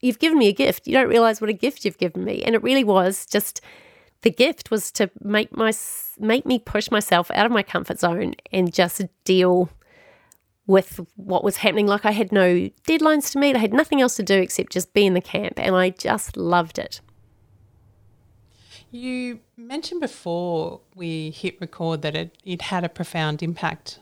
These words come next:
Speaker 2: on you, and you've just described a, a piece of that. What did you learn about yourself through the process?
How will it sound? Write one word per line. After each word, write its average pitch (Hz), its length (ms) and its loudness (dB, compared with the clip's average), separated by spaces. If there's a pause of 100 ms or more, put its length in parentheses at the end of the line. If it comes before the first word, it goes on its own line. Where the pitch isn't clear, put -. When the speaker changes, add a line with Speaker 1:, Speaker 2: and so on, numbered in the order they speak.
Speaker 2:
on 170 200 -2
you, 151 240 -4
and 151 160 -4
you've 175 120 -4
just 220 200 0
described 160 540 -2
a, 151 300 -2
a 170 40 -2
piece 175 400 -4
of 170 140 -6
that. - 320 -8 (220)
What 285 180 -8
did 440 160 -2
you 240 160 2
learn 165 640 2 (180)
about 165 420 -4
yourself 165 680 -10 (220)
through 156 240 -10
the 156 80 -10
process? - 600 -12